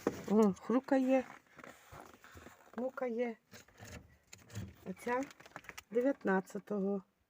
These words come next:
Отут ще в мене є, от яке сонечко. О,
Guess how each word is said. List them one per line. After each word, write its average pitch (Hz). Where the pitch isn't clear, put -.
Отут 208
ще -
в 196
мене 202
є, 208
от -
яке 202
сонечко. 202
О, 202